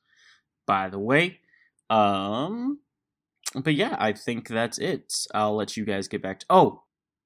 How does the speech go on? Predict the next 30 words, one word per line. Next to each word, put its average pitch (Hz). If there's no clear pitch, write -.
if 127
you 127
want 131
to 131
listen 120
to 113
the 104
Christmas 101
special, 107
it 110
won't 117
be 110
on 101
the 92
separate -
feeds. 98
It -
won't 98
be 95
on 92
Pathfinder. 98
It 92
won't 95
be 95
on 92
Shadowrun. 95
It 90
won't 95
be -
on, 92